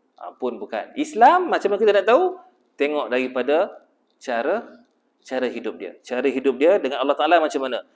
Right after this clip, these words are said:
Cara hidup dia dengan manusia macam mana? Ha, tapi kalau sekadar mengaku Islam pada I C, tapi cara hidup dia dengan Allah Ta'ala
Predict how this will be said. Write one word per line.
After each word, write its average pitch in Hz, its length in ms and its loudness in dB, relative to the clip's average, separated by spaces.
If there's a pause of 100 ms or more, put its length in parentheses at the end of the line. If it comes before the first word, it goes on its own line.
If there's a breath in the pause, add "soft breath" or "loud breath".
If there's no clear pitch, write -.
(220 soft breath)
Cara - 240 6
hidup 196 180 4
dia 196 140 4
dengan 208 180 2
manusia 208 320 -2
macam 156 240 -6
mana? 127 160 -10 (1000)
Ha, 82 180 -18
tapi 147 240 -4
kalau 135 240 0
sekadar 143 400 0
mengaku 151 400 -2
Islam 190 320 2
pada 160 160 2
I 156 140 2
C, 269 320 -6 (180 loud breath)
tapi 226 640 -6 (180)
cara 139 240 0
hidup 156 240 0
dia 160 80 0
dengan 165 240 -2
Allah 165 140 -2
Ta'ala 185 260 4